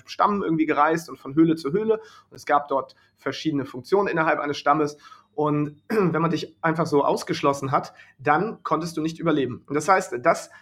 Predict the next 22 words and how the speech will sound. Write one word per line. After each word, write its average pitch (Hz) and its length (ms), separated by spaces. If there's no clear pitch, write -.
da 160 160
sind 190 160
damals 160 280
die - 80
Ängste 143 260
entstanden. 117 340
Und 123 80
die 151 80
sind 185 160
bis 180 180
heute 175 280
noch 175 160
da. - 280
Aber 147 200
wenn 196 100
wir 220 80
uns 185 180
mal 165 280
die 147 60
heutige 151 300
Welt 127 200
anschauen, 170 520